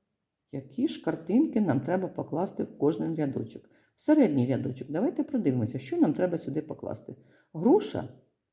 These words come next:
є, яблуко є, огірок є. Чого не вистачає? Не вистачає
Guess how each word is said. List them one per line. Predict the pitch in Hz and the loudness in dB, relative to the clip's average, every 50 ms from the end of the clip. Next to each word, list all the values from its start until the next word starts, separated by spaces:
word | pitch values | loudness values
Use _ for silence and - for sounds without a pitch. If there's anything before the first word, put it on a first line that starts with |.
| _ _ | _ _
є, | - 110 110 117 120 123 120 120 113 120 120 135 165 196 220 - - - - _ _ _ _ _ _ _ _ _ _ _ _ - | -14 -8 -4 -2 0 0 2 2 2 2 2 2 2 0 -2 -4 -8 -18 -20 _ _ _ _ _ _ _ _ _ _ _ _ -14
яблуко | - 135 131 151 180 226 311 320 262 170 147 120 - - - 120 120 117 - - _ _ - | -10 -4 2 4 6 6 6 4 2 -2 -2 -4 -6 -8 -12 -10 -10 -12 -12 -16 _ _ -14
є, | 131 117 113 110 113 - 131 131 135 135 135 143 156 165 185 202 226 - - - - _ _ _ _ - | -10 -8 -8 -6 -2 2 2 4 4 4 4 4 4 2 2 0 -2 -4 -6 -16 -20 _ _ _ _ -4
огірок | 165 165 180 165 202 214 233 196 196 143 120 - - - - - - | 0 0 2 6 8 8 8 8 6 4 4 0 -2 -10 -16 -14 -10
є. | - 127 127 131 - 120 127 143 151 180 226 285 - - - - _ _ _ _ _ _ _ _ _ _ | -8 -8 -6 -2 0 2 4 4 4 2 2 -2 -4 -8 -18 -20 _ _ _ _ _ _ _ _ _ _
Чого | - 165 135 147 143 | -8 -4 0 0 2
не | 151 175 | 2 4
вистачає? | 220 339 - - 370 339 - - 170 143 131 123 - - - _ _ - | 2 2 0 0 -4 -4 -4 -4 -4 -2 -2 -4 -6 -8 -14 _ _ -4
Не | 165 170 156 | 0 0 2
вистачає | 151 151 156 - 139 143 - - 254 349 381 381 | 0 0 -2 -4 -6 -4 -2 0 0 0 0 -2